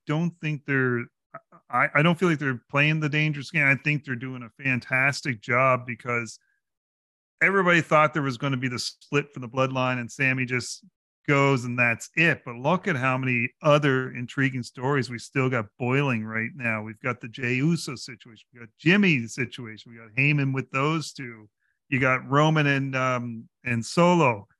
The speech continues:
Uh, you got all these different things. And that's, that's the sign of a really good stable and a really good storyline when you now have multiple things going on that can break away from this whole thing. I myself, I, I don't wanna see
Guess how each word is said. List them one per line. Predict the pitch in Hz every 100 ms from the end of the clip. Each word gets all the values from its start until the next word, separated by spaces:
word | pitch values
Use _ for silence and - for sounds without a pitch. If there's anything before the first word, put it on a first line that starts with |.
| _ _ _ -
Uh, | 127 120 -
you | 147
got | 151 147 -
all | 151 202
these | 214 -
different | 190 180 135 -
things. | 151 180 127
And | 120
that's, | 131 185 196 - - _ _ _ _ _
that's | 143 190 226
the | -
sign | 190 175 151 165
of | 143
a | 120
really | 113 131 151 147
good | 131 135 127
stable | - - 156 185 196 190 180
and | 135
a |
really | 131 143
good | 139 123
storyline | - 143 143 143 123 117
when | 120
you | 127 131
now | 131 139 131
have | 131 127 120 123 131
multiple | 139 147 151 135 120
things | 131 135 127
going | - 120 117 117
on | 123 123
that | 117 -
can | 123 110
break | 120 123 123
away | 117 113 131
from | 123 120
this | 117
whole | - 123 123
thing. | - 120 151 180 - _ _ _ _ _ -
I | 156 233
myself, | 233 214 - 180 156 156 - -
I, | 147 - _ _ _ _ _ -
I | 190
don't | 220 220 202
wanna | 151 143 156 170
see | - 180